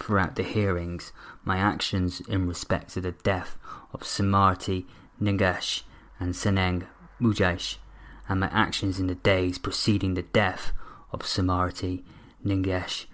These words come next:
were horrific, even by the standard of homicide trials.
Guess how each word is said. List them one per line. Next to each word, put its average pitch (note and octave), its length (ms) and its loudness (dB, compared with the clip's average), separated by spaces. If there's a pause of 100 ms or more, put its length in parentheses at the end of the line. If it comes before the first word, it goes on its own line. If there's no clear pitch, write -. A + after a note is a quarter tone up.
(160)
were - 180 2
horrific, F#2 760 0 (460)
even G2 300 2
by F#2 220 4
the F2+ 60 0
standard F#2 460 -2
of F#2 120 -4
homicide F2+ 580 -2
trials. - 600 -8